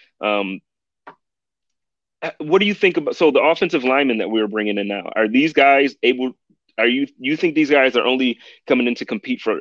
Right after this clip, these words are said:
line depth, or you think these guys could actually be trying to, um, you know, compete for a starting position? Nobody thought last year, um, that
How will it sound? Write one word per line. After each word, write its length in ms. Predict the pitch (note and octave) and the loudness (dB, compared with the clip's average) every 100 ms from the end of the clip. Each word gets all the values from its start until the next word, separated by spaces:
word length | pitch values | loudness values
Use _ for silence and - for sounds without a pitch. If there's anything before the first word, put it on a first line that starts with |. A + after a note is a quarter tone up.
| - | -6
line 360 | G#2+ A2 G#2 G2+ | -2 -2 -2 0
depth, 300 | A2 D#3 F#3 | 0 0 0
or 40 | |
you 140 | C3+ | -2
think 160 | D3+ D3+ | 0 0
these 140 | D#3 | 0
guys 200 | D#3+ D#3 | 2 2
could 120 | D#3 D3 | 2 0
actually 260 | D3+ D3+ | 2 0
be 160 | C#3+ D3 | 0 0
trying 340 | C3+ D#3 D3 | 0 0 0
to, 280 | C#3 C#3+ C3+ | 0 0 2
um, 320 | C3+ C3+ C3 B2+ _ _ _ _ _ | 2 0 -2 -8 _ _ _ _ _
you 80 | E3+ | 2
know, 100 | C#3+ | 2
compete 320 | C#3+ B2 D#3+ | 2 -2 -2
for 140 | - | 2
a 40 | D#3 | 2
starting 260 | E3+ D#3+ D#3 | 4 2 2
position? 400 | C#3 G3 A#2+ G#2+ | 2 0 0 0
Nobody 420 | C#3+ G3+ - C#3 | 2 2 2 0
thought 360 | - C3 C3+ | 2 2 2
last 320 | G#2 A#2 A#2+ C3 | 2 2 0 0
year, 280 | C3 A2 - _ _ _ | 0 0 -4 _ _ _
um, 460 | A2 A2 G#2 G#2 G2 _ - G#2 - _ _ _ F#2+ G#2+ | -2 0 0 -4 -10 _ -20 -18 -20 _ _ _ -12 -4
that 140 | A2 | -4